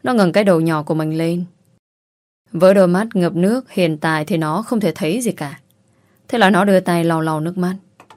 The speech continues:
Bốn mắt nhìn nhau. Khoảnh khắc đó như hiện ra một sợi dây tơ định mệnh. Cả hai đứa trẻ như nhìn thấu vết thương lòng của nhau. Một sự đồng cảm mãnh liệt dâng trào trong trái tim nhỏ bé của cô bé đó.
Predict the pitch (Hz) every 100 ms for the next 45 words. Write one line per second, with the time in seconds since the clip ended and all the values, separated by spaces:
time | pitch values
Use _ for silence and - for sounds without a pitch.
0 | _ _ _ - 170 190 269 254 165 147
1 | 156 165 165 - _ _ _ _ _ _
2 | - 185 226 240 170 165 214 190 165 165
3 | - 165 160 151 170 156 151 165 165 165
4 | 160 160 151 151 165 - _ _ _ _
5 | _ _ - 190 214 226 233 180 151 180
6 | 175 160 151 196 160 208 240 285 208 180
7 | 165 151 143 147 147 156 160 _ _ _
8 | _ _ _ _ 175 180 190 160 165 151
9 | 160 151 147 175 220 175 156 - _ _
10 | - 175 202 202 - 170 160 202 185 175
11 | 175 190 190 170 151 151 151 202 247 165
12 | 165 156 160 165 175 269